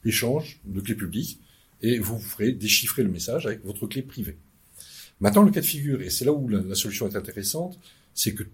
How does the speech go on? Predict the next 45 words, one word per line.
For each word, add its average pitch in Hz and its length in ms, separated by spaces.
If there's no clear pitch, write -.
tous 180 220
nos 117 340
interlocuteurs 107 720
ne 120 60
sont 107 160
pas 110 120
forcément 95 440
référencés 101 600
et 107 60
n'ont 98 120
pas 147 100
forcément 147 420
la 147 120
solution. - 440
Donc 131 180
dans 202 100
ces 202 160
cas-là, 147 280
le 92 720
destinataire 139 720
qui - 160
n'a 101 100
pas 110 140
du 117 120
tout 135 100
la 120 80
solution, 113 440
qui - 160
n'a 82 120
rien, 95 340
va 104 140
recevoir 147 640
un 113 100
mail 160 300
en 98 60
lui 98 120
expliquant 131 400
que 98 220
un 143 80
message 131 400
sécurisé 110 400
lui 90 140
a 87 40
été 87 140
envoyé. 82 380